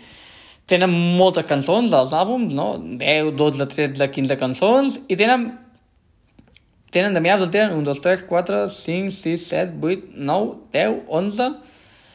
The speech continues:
tenen onze mini-àlbums, um, formant part de Jeep, de l'empresa, i el dotzè, que ja és des de fora, no? O sigui, eh,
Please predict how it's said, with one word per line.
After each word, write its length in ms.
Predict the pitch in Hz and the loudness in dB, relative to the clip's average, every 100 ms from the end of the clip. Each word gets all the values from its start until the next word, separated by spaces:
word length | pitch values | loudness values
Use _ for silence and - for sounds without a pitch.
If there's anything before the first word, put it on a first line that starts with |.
| _ - | _ 0
tenen 300 | 220 240 - | 2 2 2
onze 260 | 254 208 170 | 2 4 2
mini-àlbums, 800 | 240 233 180 156 139 127 123 120 - - _ - | 2 2 4 4 2 -2 -6 -8 -14 -20 _ 0
um, 380 | 135 123 127 123 | 2 2 -4 -6
formant 280 | 160 170 170 | 0 0 2
part 180 | 160 147 | 0 2
de 100 | 147 | 0
Jeep, 300 | 151 247 - - _ _ _ _ _ _ _ _ | 0 -2 -2 -14 _ _ _ _ _ _ _ _
de 80 | 117 | -4
l'empresa, 540 | 113 123 214 233 262 285 - - 196 | -4 0 0 2 0 -2 -4 -6 0
i 180 | 185 214 | 2 2
el 200 | 156 151 | 2 2
dotzè, 320 | 143 135 180 170 | 0 0 0 0
que 160 | 165 151 | 0 0
ja 160 | 147 147 165 | 4 4 2
és 140 | 156 | 0
des 80 | 147 | 0
de 100 | 135 | 0
fora, 280 | 131 135 117 | 2 2 2
no? 220 | 143 185 | -4 -6
O 60 | 156 | -10
sigui, 220 | 139 120 - | -10 -10 -10
eh, 280 | - 131 | -6 -4